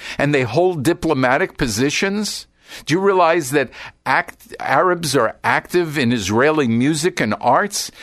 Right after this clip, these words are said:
and they're active on the national soccer team? They are granted all fundamental civil liberties, including freedoms of religion,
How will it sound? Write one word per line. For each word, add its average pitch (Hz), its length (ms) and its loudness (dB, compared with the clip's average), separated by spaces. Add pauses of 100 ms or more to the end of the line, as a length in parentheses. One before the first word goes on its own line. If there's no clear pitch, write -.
and 143 160 0
they're 139 220 2
active 151 480 0
on 143 140 2
the 131 80 0
national 139 520 0
soccer 151 520 0
team? 208 500 -2 (960)
They 160 340 2
are 135 380 2
granted 151 720 0 (100)
all 165 380 4
fundamental 165 920 0
civil 143 680 0
liberties, 170 680 0
including 151 600 0
freedoms 165 640 -2
of 107 140 0
religion, 147 680 0